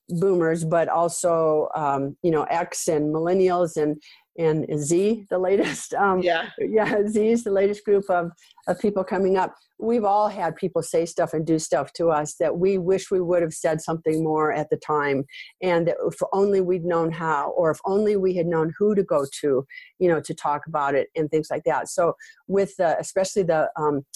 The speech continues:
Speaker 1: Never Be Bullied Again workshop, we get, like, really into, you know, how to, um, how to be ready in the moment when those things happen to you, and how to build your team and build your, um, voice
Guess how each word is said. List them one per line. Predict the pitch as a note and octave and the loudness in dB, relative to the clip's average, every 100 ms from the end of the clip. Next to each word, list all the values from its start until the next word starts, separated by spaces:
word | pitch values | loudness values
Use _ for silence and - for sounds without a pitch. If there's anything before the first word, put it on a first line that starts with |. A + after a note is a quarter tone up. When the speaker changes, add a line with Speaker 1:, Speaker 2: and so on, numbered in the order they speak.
| - | -10
Speaker 1:
Never | F#3 F#3+ F3+ | -2 0 2
Be | E3+ | 2
Bullied | E3+ E3+ E3+ D#3+ | 2 2 2 0
Again | D3+ D#3 D#3 | 0 0 0
workshop, | D3 D3 - - C#3 - | 0 -2 -2 -4 -4 -2
we | F#3+ | -2
get, | F3 C#3+ | 0 0
like, | D#3+ C#3+ - | 0 -2 0
really | F#3 F3 D3 | 0 2 2
into, | E3 E3 - E3 D3+ D3 - - - _ | 2 0 0 0 2 0 -4 -20 -20 _
you | F3 | -2
know, | D3+ C#3 - | 0 0 -2
how | E3+ E3+ - | -2 -2 -2
to, | F#3+ E3 - | 0 2 0
um, | D3+ B2+ C3+ C#3+ _ _ _ _ _ _ | 0 -2 -2 -8 _ _ _ _ _ _
how | F#3+ G3 | -2 0
to | F#3+ | 0
be | F#3 F3+ | 0 -2
ready | F3+ G3 A#3 A3+ | 0 2 2 2
in | G#3+ | 0
the | |
moment | F#3+ F3+ F3 D3 A#2 - - - _ - | 0 0 2 0 -2 -4 -8 -10 _ -4
when | G3 F3 | -2 0
those | E3 E3 - | 0 0 -2
things | E3 D#3 | -2 0
happen | F3 D3+ D#3 D#3+ | -2 -2 -2 -6
to | - | -4
you, | E3+ D#3 D3+ E3 | -2 2 2 0
and | D#3 | -2
how | D#3 E3+ | -2 -2
to | E3+ E3 | -2 -4
build | D#3 F3 F#3 F#3+ | -2 2 2 0
your | F#3+ E3+ | -2 -2
team | - G3 F#3 | -2 0 2
and | E3 D#3 | 0 -2
build | E3 E3 E3 | 0 0 0
your, | E3 D#3 D3 - _ _ _ | 0 0 0 -4 _ _ _
um, | E3 D#3 D3 - | -2 0 -2 -6
voice | D#3+ D#3 E3+ C#3+ A#2+ - | -8 0 2 2 -2 -6